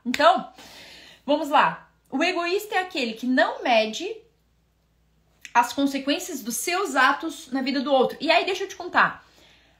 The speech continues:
Às vezes, a pessoa faz algo e beneficia o outro. Mas não é por vontade. É porque ele simplesmente não mediu. Tu tá entendendo? Então, tem isso, tá? O egoísta, ele até pode ser, às vezes, uma boa pessoa.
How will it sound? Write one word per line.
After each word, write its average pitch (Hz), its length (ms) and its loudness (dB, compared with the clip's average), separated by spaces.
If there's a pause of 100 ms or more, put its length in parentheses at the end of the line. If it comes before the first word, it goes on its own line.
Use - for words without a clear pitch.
(120)
Às 294 300 2
vezes, 277 420 4
a 277 60 2
pessoa 277 460 2
faz 381 420 0
algo 262 500 4 (760)
e 359 100 0
beneficia 539 640 -2
o 415 80 -2
outro. 214 280 0 (280)
Mas 370 160 2
não 427 120 0
é 403 120 2
por 453 180 0
vontade. 523 800 -2
É - 80 2
porque 381 200 -6
ele 427 160 2
simplesmente 392 640 -8
não 349 160 6
mediu. 415 500 -2 (120)
Tu - 80 -16
tá 311 80 2
entendendo? 262 560 0 (300)
Então, 285 400 0
tem 466 340 -6
isso, - 220 -12
tá? 254 120 4
O 262 80 0
egoísta, 359 540 -2
ele 381 120 -2
até 370 200 -4
pode 494 240 -4
ser, 466 160 -2 (140)
às 370 80 -6
vezes, 330 180 -4
uma 359 160 -2
boa 349 240 -2
pessoa. 453 580 -2